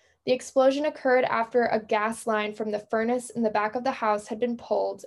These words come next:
and spewed gas for hours. It is alleged that after killing his family, Fisher lit a candle inside the home before pulling the gas line,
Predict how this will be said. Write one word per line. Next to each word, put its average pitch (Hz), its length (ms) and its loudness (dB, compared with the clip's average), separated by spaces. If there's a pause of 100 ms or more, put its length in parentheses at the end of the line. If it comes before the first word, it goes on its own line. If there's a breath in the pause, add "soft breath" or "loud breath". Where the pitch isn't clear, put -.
and 214 160 -4
spewed 226 440 -6
gas 208 400 -2
for - 320 -2
hours. - 640 -4 (520 soft breath)
It 247 140 6
is 254 100 4
alleged 269 460 4
that 269 180 2
after 240 320 2
killing 254 400 0
his 226 220 -4
family, 233 640 0 (420 soft breath)
Fisher 262 320 4
lit 277 140 4
a 254 100 4
candle 214 540 2
inside 240 440 0
the 233 100 -2
home 196 300 -6
before 226 420 2
pulling 247 300 0
the 247 80 2
gas 208 380 0
line, 196 360 -6